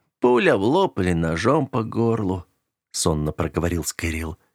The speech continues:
Я не бессмертный. Мне, как переносчику смерти, не страшно умирать. И на моей могиле можно будет написать:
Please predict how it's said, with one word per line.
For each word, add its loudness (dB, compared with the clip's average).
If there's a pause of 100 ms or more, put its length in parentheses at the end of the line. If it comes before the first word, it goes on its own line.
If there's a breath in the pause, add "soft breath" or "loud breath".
(420)
Я 2
не 2
бессмертный. -2 (400)
Мне, 4
как 0
переносчику 2
смерти, 2
не 4
страшно -2
умирать. -8 (520)
И 4
на 4
моей 4
могиле 4
можно 2
будет 0
написать: 2